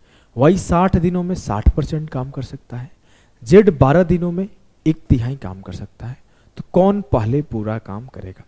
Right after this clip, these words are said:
X एक बटे पाँच काम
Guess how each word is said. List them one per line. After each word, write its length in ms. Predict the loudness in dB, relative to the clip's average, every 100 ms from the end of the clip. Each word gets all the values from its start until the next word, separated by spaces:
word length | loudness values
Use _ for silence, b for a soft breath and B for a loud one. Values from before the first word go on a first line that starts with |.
| _ _ _ _ _ _ _ b b b b 2
X 460 | 4 4 2 -4 -10 _ _ _ _ _ _ _ 0
एक 260 | 4 4 4
बटे 240 | 2 4
पाँच 400 | 0 0 -4 -6
काम 280 | -8 -10 -10